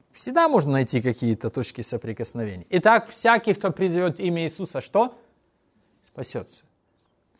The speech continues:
исцелится. Вопрос,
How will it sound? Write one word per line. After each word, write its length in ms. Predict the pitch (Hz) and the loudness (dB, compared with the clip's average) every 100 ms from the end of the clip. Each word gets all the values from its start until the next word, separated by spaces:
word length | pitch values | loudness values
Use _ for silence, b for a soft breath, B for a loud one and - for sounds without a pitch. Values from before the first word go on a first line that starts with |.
| _ | _
исцелится. 720 | - 143 - 139 113 95 - _ _ _ _ _ _ _ _ _ _ _ _ _ | -6 -6 -6 -10 -10 -12 -20 _ _ _ _ _ _ _ _ _ _ _ _ _
Вопрос, 840 | 165 160 220 220 - - - - | 0 8 6 6 -6 -16 -20 -20